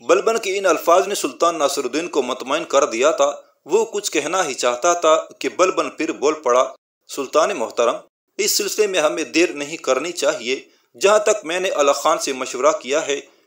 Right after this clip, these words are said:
इसके मुताबिक आने वाली रात को यहाँ अपने लश्करियों को सुस्ताने और आराम करने का मौका देना चाहिए।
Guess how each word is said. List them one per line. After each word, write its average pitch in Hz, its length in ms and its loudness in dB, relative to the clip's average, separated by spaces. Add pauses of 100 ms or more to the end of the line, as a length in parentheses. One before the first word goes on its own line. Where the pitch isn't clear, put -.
इसके 208 300 0
मुताबिक 190 580 2
आने 170 220 2
वाली 147 280 2
रात 147 260 4
को 139 240 -4
यहाँ 180 320 2
अपने 160 280 -2
लश्करियों 175 340 -4
को 139 140 -4
सुस्ताने 151 580 0
और 131 280 0
आराम 147 300 6
करने 143 340 -4
का 127 140 0
मौका 139 320 -2
देना 131 380 -2
चाहिए। 127 480 -2